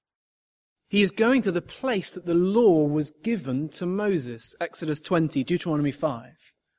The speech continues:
Do you remember God rescues his people from Egypt through Moses, takes them to Sinai,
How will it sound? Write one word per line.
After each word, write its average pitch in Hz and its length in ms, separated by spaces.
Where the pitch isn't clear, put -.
Do 190 80
you - 20
remember 208 140
God 185 220
rescues 190 640
his 160 140
people 170 400
from 143 320
Egypt - 680
through 202 240
Moses, 135 580
takes 254 400
them 190 180
to - 100
Sinai, 143 600